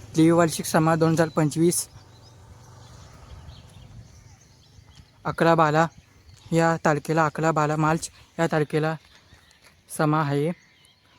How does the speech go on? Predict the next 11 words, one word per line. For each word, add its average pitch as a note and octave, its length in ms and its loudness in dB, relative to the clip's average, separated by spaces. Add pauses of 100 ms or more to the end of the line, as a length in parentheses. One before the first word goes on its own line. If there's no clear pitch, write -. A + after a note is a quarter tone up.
तरी E3+ 140 0
सर्व F3 280 2
भाविकांनी D#3 540 -2
याचा D3+ 280 -4 (400)
लाभ D#3 300 -2
घ्यावा. C#3+ 360 -4 (4000)
आजूबाजूचा E3 540 -2
परिसर D#3+ 440 -4 (320)
दाखवण्याचे, D#3 680 -6 (840)
हे D3 60 -10
बघा, C#3+ 260 -8